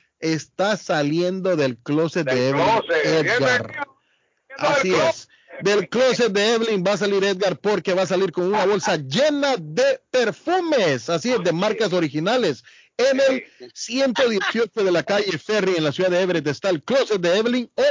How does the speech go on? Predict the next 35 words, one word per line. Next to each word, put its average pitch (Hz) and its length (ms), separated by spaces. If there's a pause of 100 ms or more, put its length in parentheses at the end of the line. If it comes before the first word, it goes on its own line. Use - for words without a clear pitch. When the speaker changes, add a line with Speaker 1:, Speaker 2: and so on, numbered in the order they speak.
Speaker 1:
Evelyn's 185 420
Closet, 269 420
seis 170 200
uno 214 120
siete, 185 400 (280)
nueve 202 360
setenta, 170 500
cincuenta 170 560
y 139 80
ocho 151 280
sesenta 165 340
y 175 60
siete. 143 340 (240)
Nueve 175 240
setenta, 175 420
cincuenta 151 440
y 143 60
ocho 156 280
sesenta 175 340
y 160 40
siete. 156 320 (180)
Adelante, 165 460
don 208 160
Arley, 190 240
recíbala 185 500
al 139 140
pecho 185 360
la 165 160
Speaker 2:
Bienvenida, 180 280
Speaker 1:
pelota. 208 200
Speaker 2:
bienvenida, 202 600
amiga 196 360 (120)
Edgar, 196 200 (120)
al 147 80
closet. 196 520